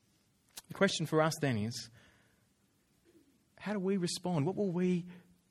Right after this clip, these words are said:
do? We always want to do stuff, don't we? Always, you know, someone's sick. "What can I do for you?" We always want to see how we can help. And it's a good thing to help others out, but we always want to try and do things for people. But listen to the way that David responds to what God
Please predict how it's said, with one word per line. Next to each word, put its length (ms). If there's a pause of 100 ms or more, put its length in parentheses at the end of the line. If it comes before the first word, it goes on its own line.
(100)
do? 400 (140)
We 60
always 140
want 120
to 40
do 220
stuff, 380
don't 180
we? 180 (1040)
Always, 220 (260)
you 80
know, 140
someone's 380 (100)
sick. 140
"What 80
can 80
I 40
do 220 (100)
for 140
you?" 160 (840)
We 60
always 140
want 140
to 80
see 140
how 100
we 80
can 140
help. 140
And 40
it's 100
a 40
good 200
thing 200
to 100
help 280
others 260
out, 240
but 80
we 60
always 120
want 160
to 60
try 160
and 80 (520)
do 240
things 360
for 100
people. 340
But 140
listen 260
to 80
the 120
way 160
that 140
David 300
responds 520 (160)
to 80
what 180
God 320